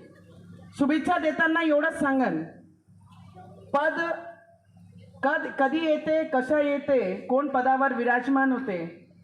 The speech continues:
पण मी आपल्याला एवढीच विनंती करीन, पद आल्यानंतर,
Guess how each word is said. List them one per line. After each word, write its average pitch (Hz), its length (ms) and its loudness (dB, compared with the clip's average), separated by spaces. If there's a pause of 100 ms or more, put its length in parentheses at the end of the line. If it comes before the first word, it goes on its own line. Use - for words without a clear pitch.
(340)
पण 254 140 2
मी 294 160 4
आपल्याला 294 400 2
एवढीच 285 480 2
विनंती 285 360 0
करीन, 285 320 2
पद 254 220 0
आल्यानंतर, 247 640 2